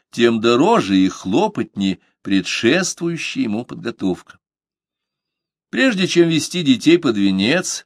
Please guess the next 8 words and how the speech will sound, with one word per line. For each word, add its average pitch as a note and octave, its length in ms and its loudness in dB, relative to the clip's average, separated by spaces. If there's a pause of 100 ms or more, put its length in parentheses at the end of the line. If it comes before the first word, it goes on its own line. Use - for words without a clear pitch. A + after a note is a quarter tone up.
родители C3 920 -2
или F2+ 180 -6
те, G#2 220 -6
кто - 160 -6
их F2 160 -4
заменял, F2 640 -2 (540)
улаживали A2+ 720 2
множество F#3 800 -2